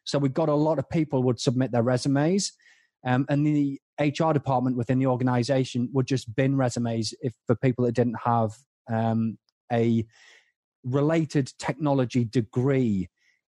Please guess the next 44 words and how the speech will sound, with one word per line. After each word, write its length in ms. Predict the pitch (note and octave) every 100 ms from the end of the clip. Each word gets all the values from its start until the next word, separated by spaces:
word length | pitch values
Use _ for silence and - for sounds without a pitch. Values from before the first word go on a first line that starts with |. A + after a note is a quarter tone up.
| - D3+ - G#3 _ - F#3+ _ -
Irrespective 580 | G3 F#3 - - G#3+ E3+
of 140 | D3
whether 240 | D#3+ D3+
they 180 | D3 D3+
may 200 | D3+ D3+
have 140 | C#3+ B2
been 140 | C#3+
the 60 | C3+
perfect 500 | - E3+ - D3+ -
person 340 | E3 F3 F#3+
for 80 | D3+
the 100 | C#3+
team, 380 | - F3+ F3+ D3
we 120 | D#3+
just 220 | D#3 -
would 120 | C#3+
never 240 | C#3 C#3 C#3
get 160 | C#3+
to 80 | -
find 320 | - C3+ B2+
out 160 | A#2+ A#2
because 300 | G#2+ - -
we 80 | A#2+
never 180 | A#2 G#2+
got 220 | A#2 -
to 80 | -
speak 300 | - A#2+ A2+
to 100 | A#2
them. 180 | G#2 G2 - - -
So 320 | - D#3+ D3+ D#3
to 200 | - F#3+
answer 220 | G#3+ G3
your 80 | F3
question, 340 | F#3 - E3
I 60 | D3+
would 140 | D3
say 140 | E3+ D3
to 140 | E3+
anybody 360 | E3+ D#3 D#3+ C#3
these 280 | D#3+ D3
days, 240 | - B2 A#2+
and 80 | C3
I 40 |
say 300 | - D#3 D3+